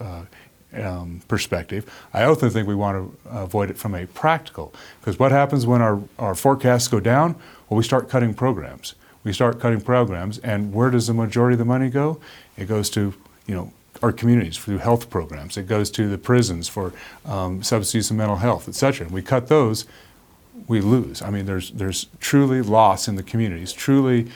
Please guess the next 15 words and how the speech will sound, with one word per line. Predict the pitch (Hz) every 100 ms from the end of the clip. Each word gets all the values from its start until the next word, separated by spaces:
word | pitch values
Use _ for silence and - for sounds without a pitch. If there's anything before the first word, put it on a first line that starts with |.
| -
challenges | - 123 117 104 90 92 87
that | 92
are |
created | 90 117 123 90
by | 78 82
that. | 80 -
So | - 101 90 - -
if | 95
we | 113 160
can | 101
smooth | 90 - 135 170
out | 127 123 117
that | 101 92 -
revenue | 101 123 120 87 76 85
flow | - 98 73 -